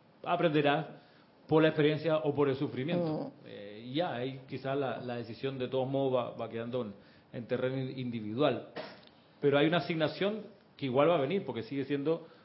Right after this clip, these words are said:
Speaker 1: un poder superior que es el del tribunal kármico el que lo asigna, pues.
Speaker 2: Sí, y es que al principio, con la rebeldía <laughs> a veces de,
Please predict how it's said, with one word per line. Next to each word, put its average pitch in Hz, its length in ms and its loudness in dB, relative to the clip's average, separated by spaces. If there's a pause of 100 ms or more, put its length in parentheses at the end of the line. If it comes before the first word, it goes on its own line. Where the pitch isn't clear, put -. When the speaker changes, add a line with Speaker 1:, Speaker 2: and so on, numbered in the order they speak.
(140)
Speaker 1:
un 143 120 -6
poder 139 200 4
superior 139 420 0
que 151 100 2
es 139 60 4
el 123 80 0
del 120 120 2
tribunal 113 340 -8
kármico 127 320 -6
el 107 60 -6
que 107 100 -10
lo 104 80 -8
asigna, 117 320 -14
pues. 104 160 -18 (840)
Speaker 2:
Sí, 165 500 2 (760)
y - 80 -6
es - 60 -8
que 202 100 4
al 196 80 4
principio, 185 920 4 (1200)
con 175 240 6
la 156 100 8
rebeldía 156 720 6
<laughs> - 60 -6
a 190 100 4
veces 190 340 8
de, 196 360 4